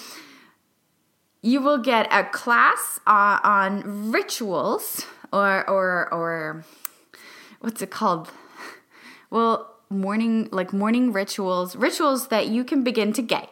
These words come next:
today to get a head start on what we're gonna learn in the program. You're gonna get a mentoring call the first week of the program and the last week of the program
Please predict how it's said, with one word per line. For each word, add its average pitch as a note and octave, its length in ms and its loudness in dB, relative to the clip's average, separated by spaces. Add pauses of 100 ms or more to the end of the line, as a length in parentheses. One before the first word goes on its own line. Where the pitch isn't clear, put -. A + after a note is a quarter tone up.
today F#3+ 360 0 (100)
to - 100 -2
get G#3 180 2
a G3+ 60 2
head A#3 320 0
start F3 480 2
on F3 100 0
what E3+ 140 0
we're F3 100 -2
gonna E3+ 200 -2
learn D#3+ 200 -2
in D#3 80 -4
the F3 80 -4
program. D#3+ 400 0 (3000)
You're A#3 120 2
gonna B3+ 160 2
get A3+ 160 2
a A3+ 40 2
mentoring A#3+ 720 2
call F3+ 320 4
the F#3 100 0
first - 360 0
week A#3+ 200 0
of F#3+ 100 0
the G3 60 -2
program E3+ 920 2
and F#3+ 180 0
the F3 100 4
last C4+ 440 2
week G3+ 280 -8
of D#3+ 120 -8
the E3 80 -2
program D#3 720 -4